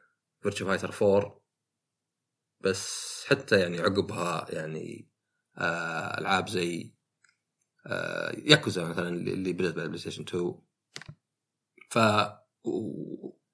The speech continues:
بعض ألعابهم اللي يعني يمكن موجهة لعمر أصغر، زي سونيك أدف-، أدفنشر ومونكي بول وسامبا دي أميغو. الظاهر هاي،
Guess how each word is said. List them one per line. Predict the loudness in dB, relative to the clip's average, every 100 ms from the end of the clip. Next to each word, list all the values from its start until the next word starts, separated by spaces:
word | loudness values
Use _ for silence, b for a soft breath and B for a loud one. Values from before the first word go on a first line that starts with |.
| _
بعض | 6 8
ألعابهم | 10 10 8 6 4
اللي | 4 4
يعني | 6 4
يمكن | 2 0 -4 -2 -4 -10 b b b b _ _ -8 2
موجهة | 4 6 6
لعمر | 6 6 6
أصغر، | 4 4 2 2 -2 _ _ _ _ _ _ _ -6
زي | 2 4 4 0
سونيك | 0 2 0 -2
أدف-، | -6 -2
أدفنشر | 0 0 2 2 2 0 -2 -2 -6 -18
ومونكي | -16 -14 -12 -12 -14 -16 -6 -4 -2 0
بول | 2 4 4 2 -2
وسامبا | -6 -4 0 2
دي | 2 2
أميغو. | 2 0 0 0 -2 -8 _ _ _ -20 _ _ _ 0
الظاهر | 4 4
هاي، | 4